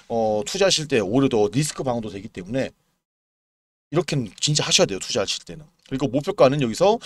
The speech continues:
어, 일단 육만 원까지 세팅하셔도 무관할 것 같습니다. 아무튼 우리가 이런 종목을 좀 빨리빨리 캐치해야지 돈을 버는데 맨날 늦게 캐치-, 캐치하다 보니까,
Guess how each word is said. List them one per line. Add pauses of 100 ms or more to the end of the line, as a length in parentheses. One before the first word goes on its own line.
(240)
어,
일단
육만
원까지
세팅하셔도
무관할
것
같습니다. (320)
아무튼
우리가
이런
종목을
좀
빨리빨리
캐치해야지 (240)
돈을
버는데 (260)
맨날
늦게 (200)
캐치-, (180)
캐치하다
보니까,